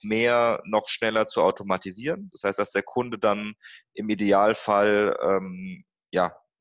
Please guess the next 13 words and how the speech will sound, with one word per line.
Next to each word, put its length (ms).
komplett 520
alles 480
sich 220
selbst 360
zusammenklicken 1040
und 240
buchen 300
kann 340
und 240
dann 180
sozusagen 440
direkt, 640
wie 200